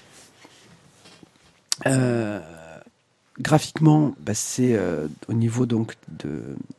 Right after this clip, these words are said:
Eric Sago, donc les, le dessin, euh, qui que dans les tons sépia, un truc, un dessin je dirais simpliste, mais qui en même temps,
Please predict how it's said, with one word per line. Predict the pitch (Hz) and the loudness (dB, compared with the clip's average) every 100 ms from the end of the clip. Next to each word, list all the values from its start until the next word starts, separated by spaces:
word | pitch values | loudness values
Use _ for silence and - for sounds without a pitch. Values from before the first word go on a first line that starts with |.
| - _ _ _ _ - | -20 _ _ _ _ -4
Eric | 113 107 | -2 2
Sago, | 110 113 131 | 4 4 4
donc | 113 - | 2 0
les, | 113 107 | 2 4
le | 107 | 4
dessin, | 110 110 147 156 - - - - - | 2 4 4 2 -8 -16 -16 -14 -2
euh, | 104 104 | 0 0
qui | - | -2
que | - 147 | 0 6
dans | 135 | 6
les | 123 | 6
tons | 117 | 2
sépia, | - 123 - 135 139 147 - | 0 -2 2 4 4 2 0
un | 113 | -4
truc, | 113 131 _ _ - 277 - _ _ _ _ _ _ _ _ _ - - | -4 -10 _ _ -20 -20 -20 _ _ _ _ _ _ _ _ _ -20 -6
un | - | 2
dessin | 131 123 170 | 4 8 6
je | |
dirais | 135 147 | 8 6
simpliste, | - 170 156 214 - - | 8 6 6 4 2 4
mais | 139 | 6
qui | 127 - | 6 4
en | 143 | 8
même | 139 135 | 8 6
temps, | - 170 | 6 4